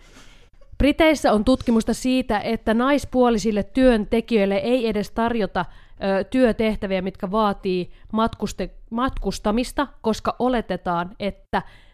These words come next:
naiset haluaa olla siellä, missä heidän kumppaninsa tai mahdollinen perheensä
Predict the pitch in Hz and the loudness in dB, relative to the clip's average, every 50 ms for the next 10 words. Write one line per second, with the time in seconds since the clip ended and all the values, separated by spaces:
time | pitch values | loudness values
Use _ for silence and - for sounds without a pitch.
0 | - - 226 226 226 226 226 190 - - 202 202 202 190 190 185 190 185 196 208 | -6 -2 0 0 0 0 -2 -4 -4 -2 -2 0 0 2 2 2 2 2 2 0
1 | 202 190 180 - - 226 208 196 190 185 190 180 - 208 190 202 190 190 185 - | 0 -2 -4 -4 -2 -2 -2 -2 -2 -4 -6 -6 -6 -6 -4 -4 -4 -4 -4 -4
2 | - 220 208 - - 196 180 185 175 - 185 - - 208 190 190 202 202 190 202 | -2 -2 -2 -2 -4 -4 -4 -4 -6 -8 -8 -6 -4 -4 -2 -2 -2 -2 -2 -2
3 | 185 185 180 185 185 180 180 - - 202 202 - 170 165 - - - - - - | -2 -4 -4 -4 -6 -6 -4 -2 -2 -2 -2 -2 -4 -8 -10 -12 -14 -12 -12 -12